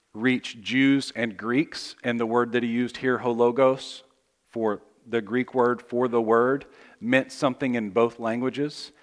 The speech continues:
and it meant something more than just words on a page, and it meant something more than a person. So when he said that, they understood that that was all of the power of God, all of his creative imagination,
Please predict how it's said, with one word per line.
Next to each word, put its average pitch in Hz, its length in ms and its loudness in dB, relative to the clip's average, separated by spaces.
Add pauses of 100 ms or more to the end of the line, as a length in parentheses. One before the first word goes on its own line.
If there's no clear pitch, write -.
(140)
and 127 140 0
it 117 100 -4
meant 131 220 -2
something 123 400 -4
more 117 240 0
than 113 200 -4
just 110 340 -2
words 120 340 0
on 120 100 0
a 107 60 -4
page, 127 580 -4 (260)
and 120 100 -4
it 104 80 -6
meant 123 220 -4
something 120 340 -6
more 117 200 -2
than 107 120 -6
a 98 40 -8
person. 90 540 -6 (300)
So - 160 -4
when 127 160 2
he 120 80 -2
said 151 520 4
that, 101 420 4
they 131 260 4
understood 117 960 0 (320)
that 120 140 -4
that 110 180 8
was 107 160 -8
all 113 300 0
of 123 80 -2
the 147 80 -2
power 127 400 2
of 98 140 -6
God, 113 460 0 (320)
all 123 200 4
of 123 100 -4
his 127 160 -8
creative 120 560 0
imagination, 113 880 -4